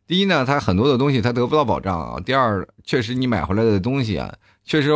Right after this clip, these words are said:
有点货不对版那个事儿啊，也有很多啊。但是你不能说用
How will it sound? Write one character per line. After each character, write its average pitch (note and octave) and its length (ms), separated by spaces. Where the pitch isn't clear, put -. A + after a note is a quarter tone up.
有 C3+ 140
点 A2+ 140
货 C3+ 200
不 B2 80
对 D3+ 140
版 E2 220
那 E2+ 100
个 D#2 120
事 - 100
儿 A1+ 120
啊， - 220
也 F#2 260
有 D#3+ 140
很 E2 220
多 G#2 180
啊。 B1 300
但 F#3+ 180
是 F3 200
你 G2 220
不 F#3 220
能 E3 160
说 D#3+ 380
用 E3 340